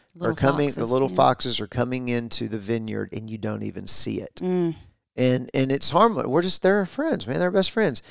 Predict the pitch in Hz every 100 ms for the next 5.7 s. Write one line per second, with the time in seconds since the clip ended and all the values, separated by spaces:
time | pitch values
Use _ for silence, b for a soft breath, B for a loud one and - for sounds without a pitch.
0 | B B B 135 139 131 123 - 123 123
1 | 131 131 - 113 120 127 180 233 233 -
2 | 170 120 117 107 120 156 185 175 180 196
3 | 151 170 - 170 175 196 214 143 107 107
4 | - 120 120 120 143 156 120 131 170 156
5 | 170 170 170 175 175 196 196